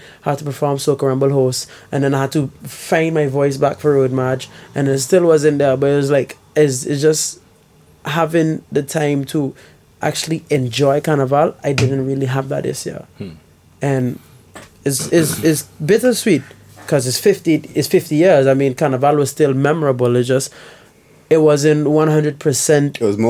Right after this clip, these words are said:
Speaker 3: work
Speaker 1: enjo-
Speaker 3: than pleasure.
Speaker 1: Yeah. Because there was a lot of things going on in the backgrounds that we had to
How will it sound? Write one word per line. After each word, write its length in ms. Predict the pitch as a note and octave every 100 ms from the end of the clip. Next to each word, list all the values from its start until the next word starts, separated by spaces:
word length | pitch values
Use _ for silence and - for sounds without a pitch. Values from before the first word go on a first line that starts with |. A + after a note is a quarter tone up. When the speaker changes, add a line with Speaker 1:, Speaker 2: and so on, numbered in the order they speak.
| C3
Speaker 3:
work 180 | A2+ A2+
Speaker 1:
enjo- 60 | A2+
Speaker 3:
than 180 | G2
pleasure. 380 | G2 F#2+ - E2 - _ _
Speaker 1:
Yeah. 240 | D#3+ C#3 - _ _ _ _ _ _ _ _ _ -
Because 280 | C#3 D3+ C#3
there 80 |
was 100 | C#3
a 60 | C3+
lot 240 | C#3 C#3
of 100 | D3
things 200 | C#3+ C#3+ C3+
going 160 | C3+
on 120 | C3
in 80 | C3
the 60 | C3
backgrounds 480 | B2+ B2+ C3 B2+ B2+
that 140 | B2
we 220 | A#2+ D3+
had 240 | D3+ D3 D3
to 260 | D3+ B2+